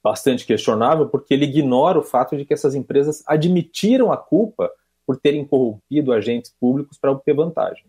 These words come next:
né? Elas fecharam os acordos de leniência de livre e espontânea vontade pra poder continuar em atividade, simples assim. No momento em que elas ficam isentas de pagar as multas,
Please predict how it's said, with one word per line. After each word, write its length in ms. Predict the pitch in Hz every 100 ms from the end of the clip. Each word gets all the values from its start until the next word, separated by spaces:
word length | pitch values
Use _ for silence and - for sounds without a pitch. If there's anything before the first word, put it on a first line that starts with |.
| _
né? 220 | 131 143
Elas 240 | 107 98
fecharam 440 | - 123 - 143 190
os 80 | 143
acordos 300 | 127 135 120
de 60 |
leniência 640 | 117 113 104 113 135 - 160 _ _ _ _
de 60 | 123
livre 280 | 120 151
e 20 | 180
espontânea 480 | - 135 - 117
vontade 420 | 110 120 131 139 170
pra 140 | 208
poder 260 | 196 202 175
continuar 500 | 214 220 254 196 147
em 60 |
atividade, 600 | 170 - 226 233 156 -
simples 340 | - 135 135 165
assim. 380 | 196 - 98 95 _ _ _ _ _
No 100 | 156
momento 280 | 170 208 214
em 80 |
que 80 | 233
elas 180 | 226 190
ficam 360 | - 151 - 131
isentas 500 | 117 139 208 196 131
de 80 |
pagar 300 | 123 113 110
as 120 | 104 92
multas, 640 | 117 175 190 98 92 _